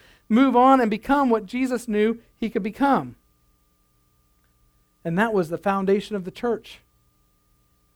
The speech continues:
In Matthew chapter sixteen, verses thirteen through twenty. Matthew chapter sixteen, verses thirteen through twenty, in the King James Version this time.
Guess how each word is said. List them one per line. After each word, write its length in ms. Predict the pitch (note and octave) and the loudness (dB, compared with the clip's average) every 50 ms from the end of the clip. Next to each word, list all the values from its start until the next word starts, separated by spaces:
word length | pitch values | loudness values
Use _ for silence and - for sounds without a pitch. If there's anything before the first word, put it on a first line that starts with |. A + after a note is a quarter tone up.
| _ _ _ _ _ _ _ _ _ - | _ _ _ _ _ _ _ _ _ -12
In 140 | E3 D#3+ E3+ | -8 -4 -2
Matthew 360 | F#3+ G#3 G#3 G#3 - G#3+ G3+ - | 0 0 0 0 -2 -6 -8 -6
chapter 340 | - G#3+ G3+ G3+ - F#3+ | -4 -4 -4 -2 -4 -6
sixteen, 880 | F3+ - - A#3 A3 A3+ - - - A#3+ A#3+ A#3 A#3 G3 E3 D#3 D3+ C#3 _ _ _ _ | -8 -6 -4 -4 -4 -4 -6 -4 -2 0 2 2 0 -2 -4 -6 -8 -10 _ _ _ _
verses 300 | - F#3+ F#3 - F3 - | -4 -4 -4 -6 -8 -6
thirteen 540 | - - G#3+ G#3+ G#3+ G#3 - G#3+ G#3 G3+ F#3+ | 0 2 2 2 0 -2 -6 -6 -6 -6 -6
through 120 | - F#3+ F3 | -8 -10 -12
twenty. 500 | - - - B3 A#3+ A#3+ G3 D#3+ C#3 C3+ _ _ _ _ _ _ _ _ _ _ _ _ _ _ _ _ _ _ _ _ _ _ _ _ _ - | -10 -6 -4 -2 0 0 -2 -4 -6 -12 _ _ _ _ _ _ _ _ _ _ _ _ _ _ _ _ _ _ _ _ _ _ _ _ _ -10
Matthew 460 | E3+ F3+ G3 G3 F#3 - F#3 D#3+ C#3+ | -6 -2 -2 -2 -2 -2 -4 -8 -8
chapter 320 | C3+ - F#3+ F#3 F3 - D#3 | -6 -4 -6 -6 -6 -6 -10
sixteen, 680 | - - G#3 - - - - A3+ A#3 A#3 G#3+ F#3+ F3 | -8 -8 -8 -8 -8 -8 -4 -2 0 0 0 -2 -2
verses 380 | E3 F3 E3 E3 - D3+ C#3 - _ _ _ _ _ _ _ _ - | -4 -4 -4 -4 -8 -16 -16 -18 _ _ _ _ _ _ _ _ -2
thirteen 380 | G#3 G#3 G3+ - - G3+ F#3 | 0 0 0 -2 -4 -6 -4
through 100 | F3 F3+ | -6 -6
twenty, 420 | - - - A3+ A3+ G#3 F3+ E3 D#3 | -8 -4 -2 -2 0 0 -2 -2 -4
in 80 | D3+ | -4
the 60 | D3+ | -6
King 380 | D3 - - - B3 A#3 A3 G#3 | -8 -8 -6 -4 -2 -2 -2 -2
James 280 | F#3 G3 G3 G3+ G#3 F#3 | -2 -2 -2 -2 -4 -4
Version 360 | F#3 G3+ G3+ G3+ G3+ G#3 G3 | -2 -2 -2 -2 -4 -6 -6
this 160 | G3 F#3 - | -6 -6 -6
time. 360 | - G3+ F#3+ F#3+ G3 G3+ F#3+ | -6 -4 -2 -2 -2 -4 -8